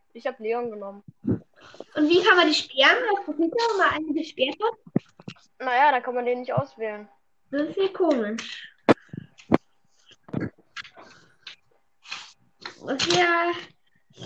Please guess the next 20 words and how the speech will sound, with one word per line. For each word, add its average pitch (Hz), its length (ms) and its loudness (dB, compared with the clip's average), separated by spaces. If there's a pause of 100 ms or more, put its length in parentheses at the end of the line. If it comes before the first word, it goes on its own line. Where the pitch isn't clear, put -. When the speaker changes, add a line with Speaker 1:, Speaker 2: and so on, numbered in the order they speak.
(880)
Speaker 2:
was 381 160 8
für 605 160 8
Brawler 415 380 8
habt 330 160 2
ihr? 311 280 4 (2000)
Speaker 1:
Ich 240 140 -4
hab 247 200 4
Le-, 240 500 -6 (180)
ich 247 200 -8
hab 254 180 2 (680)
alle 311 800 4 (960)
bis, 262 280 -12
ich 233 160 -8
hab 277 140 2 (100)
alle 311 280 2
bis 285 220 -8
auf 254 240 0
Leon 320 640 4
und 269 240 -8 (140)
Byron. 220 760 0